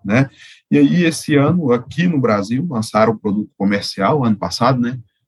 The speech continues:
Em outros países já tinha. E o pessoal tem, eh, vendido isso como uma ferramenta que vai, eh,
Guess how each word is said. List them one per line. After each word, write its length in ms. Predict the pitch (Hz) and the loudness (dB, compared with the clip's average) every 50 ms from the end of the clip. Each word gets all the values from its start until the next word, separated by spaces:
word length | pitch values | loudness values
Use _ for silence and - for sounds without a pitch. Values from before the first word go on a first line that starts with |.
| _ _ - | _ _ 0
Em 120 | 107 110 | 2 4
outros 180 | 113 117 - - | 4 2 0 -4
países 400 | - - 104 107 110 117 110 107 | -4 -2 0 2 2 0 0 0
já 180 | 113 131 123 120 | 0 0 0 0
tinha. 440 | - - - 131 135 165 175 156 135 _ _ _ _ _ _ _ _ _ _ _ - | -2 -6 -4 -2 0 0 0 -2 -6 _ _ _ _ _ _ _ _ _ _ _ -4
E 80 | - 143 | -4 -2
o 80 | 156 - | -2 0
pessoal 680 | 160 165 170 - - 185 160 139 139 160 170 170 - _ | 0 0 0 0 2 4 4 6 6 4 4 2 -4 _
tem, 400 | - 143 139 156 180 185 180 110 - - | 2 2 2 4 2 0 0 -2 -6 -6
eh, 680 | - 117 123 123 120 117 117 113 110 110 104 101 95 - - | -2 0 2 2 4 4 4 2 2 2 0 -2 -4 -6 -8
vendido 800 | 113 104 110 135 175 185 165 135 117 139 175 175 143 127 135 143 | -10 -4 0 2 4 4 4 4 2 2 0 0 0 2 2 2
isso 400 | 160 185 180 - - - 135 127 - | 2 2 0 -2 -4 -12 -14 -8 -4
como 180 | 143 139 151 | -2 -2 -2
uma 140 | 151 151 - | -2 -4 -4
ferramenta 760 | 135 - 160 156 143 139 127 123 123 123 139 165 - - 170 | -4 0 0 0 2 2 2 2 2 0 0 -2 -2 -6 -10
que 180 | 147 - 170 156 | -10 -8 -6 -2
vai, 340 | 156 156 156 - - - - 190 185 _ _ _ _ 160 | 0 2 2 2 0 -2 -6 -6 -10 _ _ _ _ -16
eh, 480 | 139 143 127 - - - - - - | -14 -14 -14 -16 -18 -18 -18 -18 -18